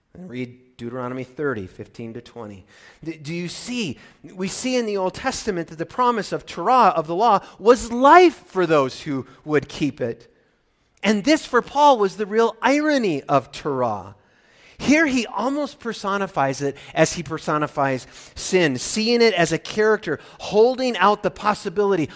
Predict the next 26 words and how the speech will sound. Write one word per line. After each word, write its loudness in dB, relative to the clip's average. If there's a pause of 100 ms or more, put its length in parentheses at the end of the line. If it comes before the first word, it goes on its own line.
of 2
all 4
of 0
this -4
life. 2 (180)
"If 4
you 2
would 0
just -6
keep 0
me 0 (140)
and 6
obey 8
me, 2 (200)
you 8
will 8
have 8
life." 6 (2250)
But -14
the -12
tragedy -2
is -10
that -6
because -12
of -14
sin, -10